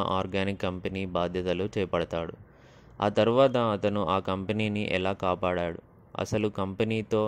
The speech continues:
ఎలాంటి సంబంధం లేని నితిన్ ఎలా సీఈఓ అయ్యాడు, చివరికి నితిన్ రష్మిక ఒకటవుతారా లేదా, మొత్తం మీద ఈ క్రమంలో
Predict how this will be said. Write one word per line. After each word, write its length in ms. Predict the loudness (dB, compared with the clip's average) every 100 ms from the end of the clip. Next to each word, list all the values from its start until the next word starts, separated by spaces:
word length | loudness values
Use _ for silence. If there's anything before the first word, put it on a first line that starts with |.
| -2 -6 -2
ఎలాంటి 360 | 0 0 -2
సంబంధం 560 | -2 -2 -2 -4 -2 -2
లేని 300 | 0 -2 -2
నితిన్ 420 | -4 -6 -6 -6 -8 -14 -20 -20 -20 -8
ఎలా 200 | 0 0
సీఈఓ 500 | 0 -2 0 0 2
అయ్యాడు, 380 | 2 0 -2 -4 -10 -20 -20 -20 -20 -2
చివరికి 460 | 2 4 2 0 -2
నితిన్ 380 | -2 0 -2 0
రష్మిక 420 | -2 -4 -4 0 0 -2 -14 -20 _ -4
ఒకటవుతారా 760 | -2 2 2 2 2 0 0 -2 -2
లేదా, 320 | 0 2 0 -4 -12 -20 -20 -20 -10
మొత్తం 300 | -10 0 0 2
మీద 180 | 2 2
ఈ 120 | 0
క్రమంలో 540 | 0 0 0 0 0